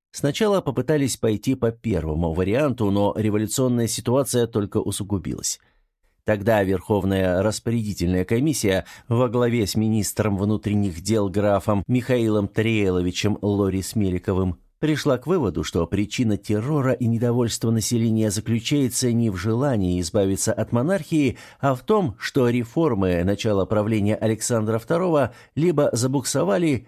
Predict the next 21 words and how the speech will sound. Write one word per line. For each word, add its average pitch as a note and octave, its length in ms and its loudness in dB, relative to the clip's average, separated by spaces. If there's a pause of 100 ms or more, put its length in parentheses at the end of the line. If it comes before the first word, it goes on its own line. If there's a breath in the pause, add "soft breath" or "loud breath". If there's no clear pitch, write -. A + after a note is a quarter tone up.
(140 loud breath)
либо D#3 360 0
были B2+ 300 0
полностью F#2+ 800 0
свернуты. D2+ 680 -6 (600)
Было G3 220 2
предложено D#3 640 0
продолжить C3+ 720 0
начатые F#2+ 440 -2
реформы B2+ 520 0
и G#2+ 100 2
прежде C3 460 0
всего E3+ 340 0
преобразование C#3+ 720 0
системы C#3 460 -2
государственного B2 840 0
управления. A#2+ 800 -6 (400 loud breath)
Конечно, F3 420 0
ни D#3 120 4
о D3 80 2
каком D3+ 380 0
законодательном B2 880 0